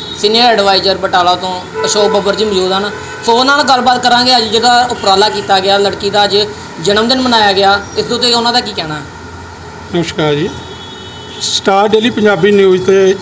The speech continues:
Speaker 2: ਚੈਨਲ ਦੇ ਅਸੀਂ ਅੱਜ ਮੁੱਖ ਦਫ਼ਤਰ 'ਚ ਬੈਠੇ ਹਾਂ। ਸਾਡੇ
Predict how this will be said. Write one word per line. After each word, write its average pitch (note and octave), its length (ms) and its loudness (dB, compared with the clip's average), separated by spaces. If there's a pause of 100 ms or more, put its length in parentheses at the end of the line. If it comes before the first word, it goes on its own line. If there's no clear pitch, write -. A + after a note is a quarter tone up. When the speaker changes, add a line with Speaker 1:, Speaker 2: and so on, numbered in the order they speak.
Speaker 2:
ਚੈਨਲ F3+ 340 4
ਦੇ F#3 280 4 (760)
ਅਸੀਂ F3 240 4
ਅੱਜ E3+ 140 0
ਮੁੱਖ F3 220 0
ਦਫ਼ਤਰ E3 300 0
'ਚ - 80 -2
ਬੈਠੇ D#3+ 380 0
ਹਾਂ। F3 100 0 (840)
ਸਾਡੇ G#3 720 2